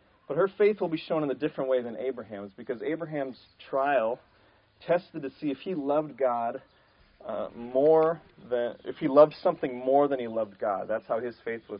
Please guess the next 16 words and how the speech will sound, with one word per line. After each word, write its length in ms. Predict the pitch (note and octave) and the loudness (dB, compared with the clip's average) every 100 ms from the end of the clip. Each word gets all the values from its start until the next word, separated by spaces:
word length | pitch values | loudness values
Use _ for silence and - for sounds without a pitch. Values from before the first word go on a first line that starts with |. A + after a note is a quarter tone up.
| - | -8
tested. 340 | A#2 A2 A2 G#2 | -8 -8 -10 -8
Abraham, 320 | D#3 E3+ D#3 | -6 -6 -6
do 60 | D3+ | -6
you 100 | F#3+ | -4
love 260 | C3+ C#3+ - | 0 0 -2
something 300 | C3+ - B2 | -6 -6 -6
more 180 | A#2+ A#2+ | -4 -4
than 140 | A2+ | -6
you 80 | A2 | -4
love 260 | G#2+ G2+ | -2 -2
God? 360 | G2 G2 F2+ G2 _ _ _ _ | -4 -4 -4 -8 _ _ _ _
Do 60 | C3 | -4
you 80 | C#3+ | 2
love 200 | D#3 C3 | 2 0
the 80 | |
gifts 400 | A2 G2+ C#3 C3+ | -6 -2 -2 -2